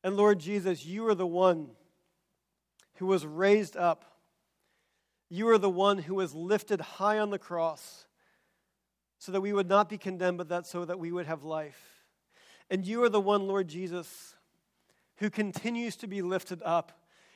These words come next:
And you will be high and lifted up, and every voice will praise you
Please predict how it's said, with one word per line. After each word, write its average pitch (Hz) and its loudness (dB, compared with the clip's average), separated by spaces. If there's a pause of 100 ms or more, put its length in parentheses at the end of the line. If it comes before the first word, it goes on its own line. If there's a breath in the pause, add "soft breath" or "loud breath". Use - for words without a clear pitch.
(120)
And 196 -2
you 214 -4
will 214 2
be 190 -2
high 196 4
and 180 -6
lifted 202 -4
up, 175 2
and 190 -10
every 208 -4
voice 180 -4
will 175 -10
praise 190 -8
you 156 -10